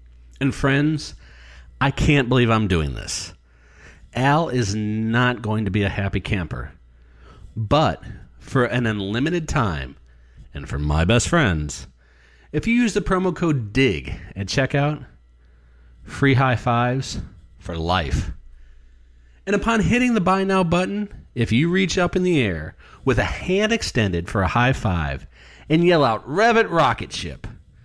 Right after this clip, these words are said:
I will stop what I'm doing in my studio in sunny Jacksonville, Florida, reach up, receive that high five, and send one right back to you.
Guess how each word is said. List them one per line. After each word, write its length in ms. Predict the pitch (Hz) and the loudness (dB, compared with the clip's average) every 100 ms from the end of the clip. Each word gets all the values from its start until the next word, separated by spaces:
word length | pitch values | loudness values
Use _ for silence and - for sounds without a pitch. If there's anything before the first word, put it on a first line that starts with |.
| - _ _ - | -20 _ _ -6
I 120 | 156 | 0
will 120 | 196 165 | 0 0
stop 560 | - - 175 170 190 | -4 -8 -8 -8 -6
what 100 | 196 185 | -8 -6
I'm 180 | 180 127 | -6 -6
doing 260 | 110 107 | -8 -8
in 80 | 98 | -8
my 180 | 101 101 | -8 -8
studio 520 | - - 107 95 82 | -8 -4 -2 -2 -4
in 100 | 85 | -6
sunny 420 | - - 131 160 | -8 -2 0 0
Jacksonville, 560 | 151 147 147 - 156 156 | 0 0 -2 -4 -4 -4
Florida, 460 | - 104 87 - - _ _ - - | -4 -6 -6 -12 -18 _ _ -20 -8
reach 200 | 220 - | -4 2
up, 140 | 226 220 | 2 2
receive 460 | 185 - 233 233 | 0 -2 -2 0
that 200 | 220 214 | 0 0
high 240 | 170 202 202 | 2 2 0
five, 580 | - 190 190 202 202 - _ _ | 0 0 2 0 -4 -10 _ _
and 140 | 95 90 | -6 -4
send 300 | - 95 90 | 0 0 2
one 240 | 90 80 | 0 -2
right 280 | 78 104 98 | 0 0 0
back 220 | 107 110 | 0 0
to 120 | - 98 | 0 -2
you. 280 | 73 62 | -2 -4